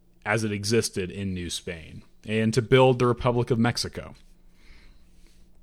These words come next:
Um, among the people who answered his call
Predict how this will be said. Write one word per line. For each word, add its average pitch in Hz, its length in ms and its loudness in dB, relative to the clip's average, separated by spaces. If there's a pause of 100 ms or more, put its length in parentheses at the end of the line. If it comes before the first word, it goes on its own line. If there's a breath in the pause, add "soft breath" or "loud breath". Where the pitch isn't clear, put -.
(1200 soft breath)
Um, 110 420 4
among 151 340 6
the 139 60 2
people 139 340 2
who 120 120 4
answered 123 440 2
his 95 180 -4
call 85 420 -10